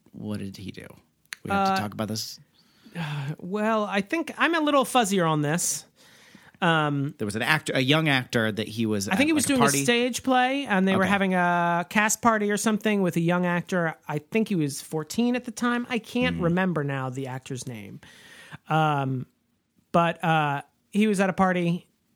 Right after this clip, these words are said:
Speaker 2: hanging out with a bunch of Broadway, uh, actors that were in the play with him, and, uh, at some point near the end of the night, Kevin Spacey lifted him up,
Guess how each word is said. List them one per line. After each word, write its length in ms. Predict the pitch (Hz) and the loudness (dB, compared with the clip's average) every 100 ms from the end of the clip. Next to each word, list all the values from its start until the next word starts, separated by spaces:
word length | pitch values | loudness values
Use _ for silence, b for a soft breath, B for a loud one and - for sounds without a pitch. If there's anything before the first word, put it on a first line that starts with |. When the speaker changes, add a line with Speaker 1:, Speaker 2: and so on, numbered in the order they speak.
| _ _ _ _ | _ _ _ _
Speaker 2:
hanging 500 | - - 180 175 165 | -8 0 2 4 2
out 300 | 160 160 165 - | 2 0 -2 -2
with 320 | 170 143 - _ | 0 0 -2 _
a 80 | 160 | -4
bunch 380 | 127 139 151 151 | -2 2 2 2
of 320 | 160 147 147 | 0 0 -2
Broadway, 800 | 135 147 147 147 151 147 143 156 - | 0 2 4 2 2 0 -2 -4 -4
uh, 300 | 151 139 143 | -2 -2 -2
actors 600 | - 139 - 143 135 - | -2 -4 -2 -4 -2 -4
that 160 | - 143 | -2 -2
were 80 | 139 | 0
in 80 | 139 | -2
the 80 | 135 | -2
play 180 | 139 | -2
with 140 | 135 131 | -2 -2
him, 140 | 131 | -4
and, 300 | 147 135 131 | -2 -2 -2
uh, 160 | 131 - | -6 -12
at 300 | - - 180 | -12 -12 -4
some 200 | - 180 | 0 2
point 320 | - 165 139 - b b | 2 0 -2 -6 b b
near 160 | 151 143 | -2 0
the 100 | 135 | 0
end 120 | 135 | -2
of 80 | 131 | -2
the 60 | 135 | -4
night, 340 | 127 123 - | -4 -8 -8
Kevin 200 | 160 135 | -4 -4
Spacey 340 | - 131 135 131 | -4 -8 -6 0
lifted 420 | 175 320 - 440 | 2 2 2 0
him 80 | 427 | 2
up, 240 | 480 494 | 2 0